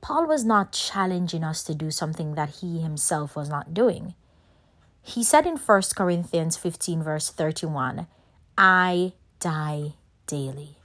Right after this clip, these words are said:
That means he gave God his all every day. Choose to live your life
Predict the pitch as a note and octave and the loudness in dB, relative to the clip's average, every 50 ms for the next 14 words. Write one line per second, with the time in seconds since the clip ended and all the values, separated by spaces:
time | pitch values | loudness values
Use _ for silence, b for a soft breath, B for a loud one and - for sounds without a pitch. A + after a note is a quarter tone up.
0 | _ b b b b b b b b b b b b b _ _ - G#3 - A3 | _ b b b b b b b b b b b b b _ _ 4 4 4 4
1 | A3 G#3 G3+ G3 F#3 E3+ - F#3 E3+ E3 - F3+ F3+ F3 E3+ - - E3+ E3 D#3 | 4 2 4 2 2 0 -2 -4 -4 0 2 2 2 2 0 -2 -4 -2 -2 -2
2 | D#3+ D#3+ E3 E3 - _ _ _ _ _ _ _ _ _ _ _ _ _ _ - | -2 -4 -6 -10 -14 _ _ _ _ _ _ _ _ _ _ _ _ _ _ -4
3 | E3+ D#3 - - - _ _ - F3+ F#3 E3 D#3 - - - F#3 - _ _ _ | -4 -2 -4 -6 -8 _ _ -2 0 0 0 -2 -4 -6 -8 -10 -12 _ _ _
4 | _ - G3 F3 D3+ D3+ D#3+ D#3+ D#3 F3 - F#3+ F#3+ - _ _ _ _ _ _ | _ -2 -2 -2 -2 -4 -6 -8 -8 -10 -10 -12 -16 -18 _ _ _ _ _ _
5 | _ _ _ _ _ _ _ _ _ - - - F#4+ F4+ E4+ - - - F#3 E3+ | _ _ _ _ _ _ _ _ _ -14 -4 0 2 2 2 0 -2 -2 -2 -2
6 | D#3+ D3+ D3+ D#3+ D3+ D3 D3 D3 C#3+ C#3+ C#3+ C#3+ - - - - | -2 -2 -4 -4 -4 -4 -2 -2 -2 -2 -4 -6 -8 -12 -18 -20